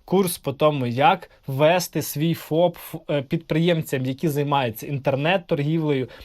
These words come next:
підприємці, яка, які займаються онлайн-продажами. Тому це достатньо прикольні, важливі штуки.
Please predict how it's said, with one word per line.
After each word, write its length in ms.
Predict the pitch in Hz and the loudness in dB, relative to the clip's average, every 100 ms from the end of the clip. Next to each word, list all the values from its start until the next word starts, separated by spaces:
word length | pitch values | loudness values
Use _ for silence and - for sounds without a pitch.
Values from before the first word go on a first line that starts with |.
| - | -8
підприємці, 680 | 165 - 151 135 170 180 156 | -8 -4 -2 2 0 0 -2
яка, 240 | 135 147 147 | -2 0 0
які 320 | 160 151 196 | -2 -2 -2
займаються 640 | 165 143 143 151 151 - - | 0 0 0 0 -2 -6 -4
онлайн-продажами. 1160 | 165 151 135 156 156 127 - 165 170 139 127 110 | -2 0 2 2 2 -4 0 2 2 0 -4 -6
Тому 480 | 117 131 160 131 107 | -6 -4 -4 -4 -4
це 280 | 139 135 113 | -2 -2 -2
достатньо 800 | 110 127 131 - 151 147 147 127 | -6 -6 -6 -2 0 0 -2 -6
прикольні, 640 | - 147 - 156 139 117 | -2 -4 0 0 0 -2
важливі 420 | 113 131 131 117 | -2 -2 -4 -6
штуки. 500 | 110 - 156 104 160 | -8 -6 -4 -2 -4